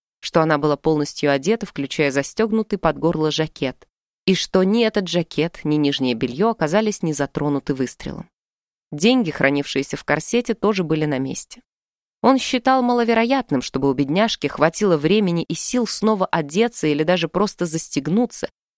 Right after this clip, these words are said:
после того, как пуля попала в сердце, но не мог совершенно исключить такую возможность, ведь умирающие способны на самые невероятные вещи.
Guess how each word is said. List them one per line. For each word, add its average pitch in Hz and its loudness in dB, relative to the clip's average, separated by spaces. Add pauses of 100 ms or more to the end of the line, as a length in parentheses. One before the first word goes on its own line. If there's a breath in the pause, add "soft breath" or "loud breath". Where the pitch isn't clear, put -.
после 156 0
того, 180 0
как 151 -4 (100)
пуля 196 2
попала 156 0
в - -8
сердце, - -4 (440)
но 190 4
не 208 4
мог 262 2
совершенно 185 0
исключить 165 -4
такую 185 0
возможность, 170 -4 (280)
ведь 175 0
умирающие 233 2
способны 247 0
на 214 0
самые 254 0
невероятные 185 0
вещи. 190 -4